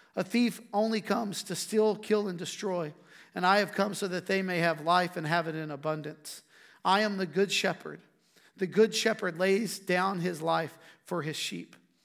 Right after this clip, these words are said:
The hired hand, since he is not the shepherd and doesn't own the sheep, leaves them and runs away when he sees a wolf coming.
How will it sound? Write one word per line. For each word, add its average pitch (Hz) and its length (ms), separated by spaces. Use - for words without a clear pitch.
The 175 100
hired 196 380
hand, 214 320
since 185 180
he 214 80
is 165 140
not 190 240
the 208 60
shepherd 175 480
and 202 100
doesn't 202 320
own 214 200
the 185 80
sheep, 180 260
leaves 190 320
them 175 160
and 165 140
runs 180 200
away 180 400
when 180 140
he 175 80
sees 180 240
a 180 60
wolf 185 320
coming. 151 340